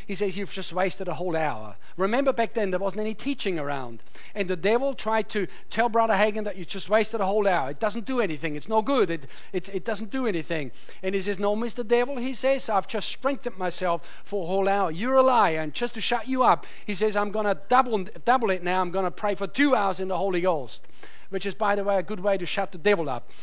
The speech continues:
And so anyway, he says, "All right," he says, "Mister Devil, I'm gonna pray in the Spirit for two hours now." And so away he goes, he clocks himself, prays for two hours,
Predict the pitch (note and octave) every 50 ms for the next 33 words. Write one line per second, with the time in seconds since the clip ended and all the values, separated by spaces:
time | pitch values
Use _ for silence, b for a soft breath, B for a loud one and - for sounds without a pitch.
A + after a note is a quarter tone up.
0 | B B B B B G3 G3+ G3+ - G#3 A#3 C4+ C#4+ C#4+ C4 C4 B3 A#3 G#3+ -
1 | A#3+ A3 G#3 - G#3+ F#3+ F3+ G#3+ C#4 D4+ - - A3 G3+ A3 A#3+ F#3+ G#3+ A#3 A3
2 | A3+ A3 A3+ A#3+ B3 A#3+ G#3+ G3+ G3 A3 D#3+ D#3 - - A3+ A#3+ A#3 A3+ G#3+ -
3 | - A#3 A3 G3 - F#3+ - - A#3 A#3+ A3+ G#3+ G3 F3 E3 D3+ - D#3 E3 D3+
4 | C3+ A#2+ A#2 B B B B B B B B B G3+ F#3 F3+ F3+ - - G#3 G3
5 | F#3+ F#3 F3 - - - - - - - - - - - - - - - D3 F#3+
6 | G#3 A3 G#3+ F#3 G3 F#3+ F#3 D3+ D#3+ C3 - G#3 A#3 A3+ - A3+ G#3 - - G#3
7 | G3+ G3+ G3 - B B B B - G3+ G3+ F#3 - - F3+ - - G#3+ G#3+ G3+
8 | F3 D3+ C3 A#2+ A#2 - -